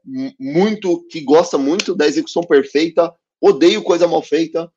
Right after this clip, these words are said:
A galera que me conhece, cara, é, não gosto disso. E eu, às vezes eu tenho umas ideias malucas, tal, mas não é o meu dia a dia.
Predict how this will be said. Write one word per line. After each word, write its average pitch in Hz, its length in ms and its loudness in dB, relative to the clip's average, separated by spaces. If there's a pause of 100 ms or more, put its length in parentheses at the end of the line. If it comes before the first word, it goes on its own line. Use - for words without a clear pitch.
(140)
A 120 60 -8
galera 143 280 0
que 170 100 -4
me 156 100 -6
conhece, 147 380 -6
cara, 104 440 -4
é, 104 180 -2 (140)
não 139 240 -4
gosto 156 240 -6
disso. 170 320 -12 (580)
E 170 420 4 (280)
eu, 151 520 2 (720)
às 131 160 0
vezes 151 240 -2
eu 156 100 -4
tenho 170 180 -2
umas 160 220 -2
ideias 143 360 0
malucas, 131 400 -4
tal, 143 140 -2
mas 151 260 -4
não 143 220 -2
é 127 80 0
o 135 80 -2
meu 139 220 -8
dia 123 200 -12
a 110 40 -12
dia. 85 240 -20